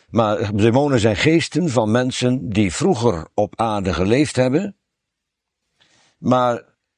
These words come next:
sindsdien is er een grote catastrofe over de schepping gekomen, omdat de goden het met elkaar aan de stok kregen. De ene god nam de tent over van een andere god.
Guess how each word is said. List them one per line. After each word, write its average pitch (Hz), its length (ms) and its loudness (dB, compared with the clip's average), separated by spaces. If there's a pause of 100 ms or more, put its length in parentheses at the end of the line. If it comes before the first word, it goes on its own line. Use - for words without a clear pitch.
(100)
sindsdien 143 1300 0 (520)
is 143 220 2
er 123 100 2
een 120 100 2
grote 123 440 0
catastrofe 131 920 -2
over 104 320 0
de 92 80 -2
schepping 127 460 -2
gekomen, 104 720 0 (500)
omdat 110 520 0
de 107 200 0
goden 131 340 0
het 113 140 0
met 110 140 2
elkaar 98 380 -2
aan 95 180 -2
de 82 80 -4
stok - 320 -2
kregen. 95 540 -2 (640)
De - 140 -2
ene 127 340 2
god 120 260 -2
nam 107 320 0
de 95 220 0
tent 101 300 0
over 110 400 2
van 87 200 -2
een 85 80 0
andere 127 380 2
god. 123 480 -2